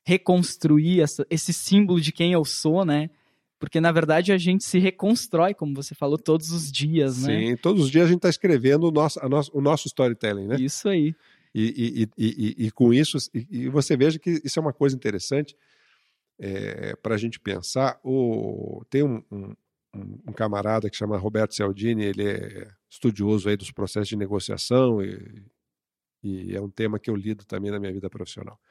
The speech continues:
Speaker 2: E ele, e ele diz assim: olha, cinco por cento das pessoas no mundo são inovadoras, noventa e cinco por cento são seguidoras.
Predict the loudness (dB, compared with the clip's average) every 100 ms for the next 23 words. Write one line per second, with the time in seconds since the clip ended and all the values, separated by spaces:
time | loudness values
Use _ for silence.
0 | -20 -20 -20 -20 _ 0 4 6 6 6
1 | 4 4 4 4 4 4 2 4 2 0
2 | 0 -2 -2 -2 -2 -2 -2 0 0 0
3 | -6 -6 -8 -2 0 0 0 -2 -2 -2
4 | -4 -2 0 2 0 -2 -2 0 2 2
5 | -2 _ _ _ _ _ 2 2 4 2
6 | 2 -2 -2 -4 -6 -6 -4 -4 -4 -6
7 | -8 -6 -6 -8 -8 -10 -14